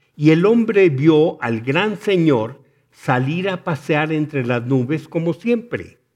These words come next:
Entre risas dijo: "Miren, miren, al Mamlab le van colgando los testículos debajo de la túnica.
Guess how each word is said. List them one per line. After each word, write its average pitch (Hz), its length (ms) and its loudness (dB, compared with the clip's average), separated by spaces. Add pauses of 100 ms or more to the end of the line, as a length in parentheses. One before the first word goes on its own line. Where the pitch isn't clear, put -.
(720)
Entre 139 520 2
risas 175 580 -2
dijo: 147 440 -6
"Miren, 247 520 4
miren, 196 580 2 (760)
al 156 200 2
Mamlab 143 800 0 (340)
le 156 160 4
van 240 200 2
colgando 240 520 -2
los 233 240 -2
testículos 247 800 0
debajo 180 420 0
de 220 140 2
la 214 220 0
túnica. 269 800 2